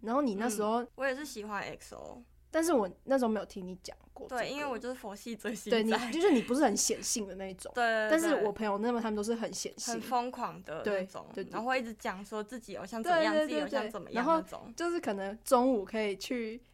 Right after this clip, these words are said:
Speaker 1: 电脑，前面电脑放歌，他们就会放他们的新歌什么的。
Speaker 2: <laughs> 哎，我也有放过啊。
Speaker 1: 但我就没有印象。
Speaker 2: 哦，但我都放那种很奇怪的歌。
Speaker 1: <laughs> 好，好，反正我，我，我有一个还蛮有印象的是，好像那时候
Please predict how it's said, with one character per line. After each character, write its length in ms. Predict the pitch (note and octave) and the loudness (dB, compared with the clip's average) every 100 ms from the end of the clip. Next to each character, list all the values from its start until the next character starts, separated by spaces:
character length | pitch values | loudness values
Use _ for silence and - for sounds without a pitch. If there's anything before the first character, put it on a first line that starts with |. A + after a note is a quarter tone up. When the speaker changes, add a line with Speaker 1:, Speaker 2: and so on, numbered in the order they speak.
| - | 0
Speaker 1:
电 160 | B3+ | 0
脑， 180 | G3+ - G#3+ | 0 -6 -8
前 160 | - G#3 | -6 -2
面 140 | A#3 | -2
电 120 | B3 | -2
脑 120 | A3 | -4
放 260 | G3 A#3 G3+ | -4 -2 -4
歌， 280 | G3 G3+ G3 | -6 -6 2
他 100 | B3+ | 6
们 140 | B3 | 8
就 100 | A#3+ B3+ | 6 6
会 140 | D4+ G4+ | 4 2
放 240 | - C#4 | 2 4
他 80 | C4 | 6
们 140 | A#3+ | 4
的 40 | A3 | 2
新 420 | - A3+ A3 G#3+ | 0 0 -4 -4
歌 220 | - G#3 | 0 2
什 160 | A3 - | 2 0
么 160 | F4+ F4 | -2 -4
的。 80 | A#3 | -6
Speaker 2:
<laughs> 0 | |
哎， 80 | B3+ | -6
我 160 | - D#4+ | 2 4
也 140 | F4 | 4
有 140 | E4 C4 | 4 0
放 320 | D4 C4+ A#3+ | 0 -2 -2
过 260 | A#3+ A#3+ G#3 | -4 -2 -2
啊。 340 | E3+ E3+ G3+ A#3+ | -2 -4 -6 0
Speaker 1:
但 100 | D#4+ | 2
我 140 | A#3 | 4
就 140 | G3+ A3+ | 2 0
没 80 | |
有 100 | G#3+ | 0
印 100 | E3+ G3 | -4 -2
象。 360 | - - A3 G#3+ | 0 0 -4 -2
Speaker 2:
哦， 340 | G#3+ A3+ F#3+ - - | 2 2 0 -2 0
但 120 | D#4 | 2
我 120 | C#4+ | 2
都 100 | A#3 | 0
放 200 | B3+ B3+ | -2 -2
那 60 | B3+ | -2
种 80 | G#3+ | -4
很 60 | |
奇 220 | F#3+ - | -8 -14
怪 260 | G3 G#3+ F#3+ | -6 -4 4
的 80 | A#3+ | 6
歌。 360 | - - G#4+ - D5+ - _ _ _ B4+ C#5 - C#5+ - | 8 12 12 12 0 -2 _ _ _ -4 -4 -6 -10 -2
Speaker 1:
<laughs> 0 | |
好， 220 | A3+ A3+ A3+ - - - A#4+ | 4 4 2 -10 -6 -4 -2
好， 220 | - G#3+ - - | 2 2 2 -4
反 120 | - F#4 | -2 0
正 100 | A4+ | 0
我， 140 | C#4 - | -4 -2
我， 180 | C#4 - | -4 -4
我 100 | D#4+ | 2
有 100 | G4 | 4
一 80 | B3 | 4
个 140 | A#3 | 4
还 80 | A3 | 0
蛮 320 | G#3+ G#3 G#3 A3+ _ | 0 0 0 -4 _
有 120 | - G3+ | -6 -2
印 160 | C#4 | 0
象 200 | C#4 C4+ | 2 0
的 40 | A3+ | 0
是， 240 | A3+ C#4 C#4 _ - - - | -2 -2 -4 _ -20 -20 -6
好 120 | A#3+ | -2
像 120 | C4+ | 0
那 80 | F4+ | 0
时 120 | D4+ | 2
候 200 | C4+ C#4 | 2 0